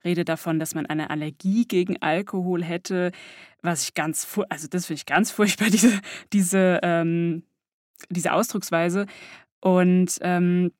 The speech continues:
ja, das ist etwas, was mich unter anderem stört an den Zwölf-Schritte-Programmen, dass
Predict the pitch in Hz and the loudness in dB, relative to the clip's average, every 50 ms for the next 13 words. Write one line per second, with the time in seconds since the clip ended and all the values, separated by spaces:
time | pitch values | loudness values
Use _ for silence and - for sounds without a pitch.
0 | _ _ _ _ _ - 202 190 190 185 190 196 196 - 247 240 - 196 190 - | _ _ _ _ _ 0 2 2 2 2 2 -2 -2 0 -2 -2 -2 -2 -2 -2
1 | 202 196 - 202 190 - 208 196 185 - - - _ _ _ _ _ _ _ _ | -2 -2 -2 -4 -4 -2 -2 -4 -4 -6 -10 -16 _ _ _ _ _ _ _ _
2 | _ - 202 202 190 208 - - 180 190 196 202 196 196 196 185 - - 180 180 | _ -4 -2 -2 0 -2 -2 0 0 2 2 2 2 0 0 0 -2 -2 -2 -2
3 | 180 185 - 175 180 180 180 175 - 175 175 - - 185 - 175 185 180 175 - | -2 -2 -2 0 0 0 0 -2 -4 -6 -6 -6 -8 -8 -8 -8 -8 -8 -8 -6
4 | 175 175 175 180 175 165 170 170 - - | -4 -2 0 0 0 0 -2 -4 -6 -8